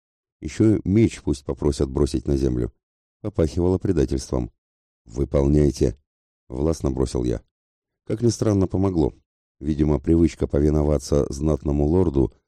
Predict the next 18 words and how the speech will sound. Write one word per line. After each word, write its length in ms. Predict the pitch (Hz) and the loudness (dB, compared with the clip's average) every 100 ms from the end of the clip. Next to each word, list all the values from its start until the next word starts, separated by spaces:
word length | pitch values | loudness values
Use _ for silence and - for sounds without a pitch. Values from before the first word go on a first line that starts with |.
| _ _ | _ _
глубоко 480 | 80 98 107 120 92 | -2 0 0 2 2
въелась 440 | 71 78 104 92 - | 4 4 4 2 -2
в 120 | - | -10
подсознание 680 | 71 - 71 71 71 71 | -8 -2 0 2 2 2
воинов. 460 | 69 67 58 55 - _ _ _ _ _ _ _ | 2 0 0 -4 -10 _ _ _ _ _ _ _
От 140 | 76 | -6
бродяги-наёмника 1080 | 76 87 87 101 95 90 90 101 107 95 92 | 0 2 4 4 4 4 6 4 4 2 2
можно 340 | 82 87 82 85 | 2 2 2 2
и 40 | |
отмахнуться, 760 | 85 - 85 - 117 113 - - _ _ _ _ - | 0 0 -4 -2 -4 -4 -8 -10 _ _ _ _ -12
от 160 | 69 | -8
без 200 | 67 78 | -4 -2
пяти 280 | - 87 95 | -2 -2 2
минут 400 | 90 78 90 - | 2 4 2 0
нового 380 | 78 76 73 71 | 0 2 0 -2
хозяина 540 | 73 69 71 69 65 | -2 0 0 0 0
замка 500 | 62 80 101 123 127 _ | -2 -4 -4 -6 -8 _
нет. 300 | 76 67 62 | -6 -6 -6